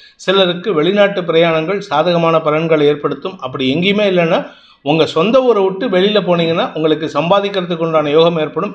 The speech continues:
ஏதாவது ஒரு வருமானம் அதிகரிக்கிறதுக்கு வாய்ப்பு இருக்கு. உங்களுடைய உத்தியோக ரீதியாக எதிர்மறை எண்ணம் கொண்ட நபர்களால் ஏற்பட்ட குழப்பங்கள் நிவர்த்தியாகிறதுக்கு மத்தியானம் மூணு மணிக்கு மேல ஒரு நல்ல செய்தி வருவதற்குண்டான யோகம் ஏற்படுகின்ற ஒரு நல்ல நாள்.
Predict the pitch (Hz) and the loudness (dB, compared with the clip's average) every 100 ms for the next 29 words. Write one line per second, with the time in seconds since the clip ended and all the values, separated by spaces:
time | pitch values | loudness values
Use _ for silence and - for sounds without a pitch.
0 | - 135 175 233 233 190 160 160 180 185 | -8 0 2 2 2 -2 0 0 2 0
1 | 165 151 175 165 160 151 156 151 156 160 | 0 -2 -2 -2 -4 -6 -2 0 2 0
2 | 147 143 143 - - - - _ 156 185 | -2 -2 -8 -8 -20 -20 -20 _ 0 2
3 | 180 165 147 151 165 233 214 202 202 180 | 4 4 2 0 0 0 0 -2 -4 0
4 | 180 160 196 160 139 190 214 202 180 165 | 2 2 -2 -4 -2 0 2 2 2 0
5 | 180 185 185 165 156 147 165 170 175 170 | -2 -2 -2 -2 -2 0 2 2 2 2
6 | 156 160 165 139 - 160 190 190 175 160 | -2 -2 -4 -6 -2 0 0 0 -2 -2
7 | 139 160 170 175 151 151 147 151 185 143 | 2 0 2 2 2 0 -4 -6 -4 -4
8 | 143 170 170 160 190 175 175 170 156 151 | -2 -2 0 0 0 0 0 -4 -4 -2
9 | 269 - - - - 160 175 156 170 226 | -2 -4 -20 -20 -4 0 2 2 4 2
10 | 214 202 180 165 175 185 175 175 160 156 | 2 2 4 4 6 4 2 -2 0 2
11 | 147 170 175 170 160 156 147 151 185 147 | 4 2 2 2 0 0 -2 2 2 4
12 | 139 160 156 135 135 | 2 2 2 2 0